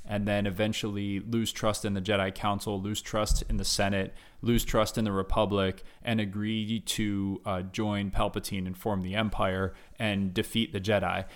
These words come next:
And we see this through just a series of, of various different things that happen where, you know, the Jedi,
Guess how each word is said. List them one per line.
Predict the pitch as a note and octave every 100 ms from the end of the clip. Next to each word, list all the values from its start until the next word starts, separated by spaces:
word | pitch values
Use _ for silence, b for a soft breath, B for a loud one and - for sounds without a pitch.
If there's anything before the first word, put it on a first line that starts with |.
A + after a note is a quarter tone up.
| B
And | - C#3+
we | D3
see | C#3+ - G#3+
this | F#3+ E3+
through | - C#3+
just | C3+ -
a |
series | B2 - D#3+ E3 C3+
of, | C3 A2 -
of | B2
various | G#2 A#2+ B2 A#2+ A2
different | - A2 G#2+ F#2
things | G#2+ G#2
that | G2
happen | F#2+ G2+ G2 F#2 F2+ B B
where, | B A#2 A#2 A2+ A2+ A2
you | -
know, | A2+ G#2 G#2
the | A2+ G#2+ A2+
Jedi, | G#2 B2+ B2+ B2 A#2+ A#2 A#2 G#2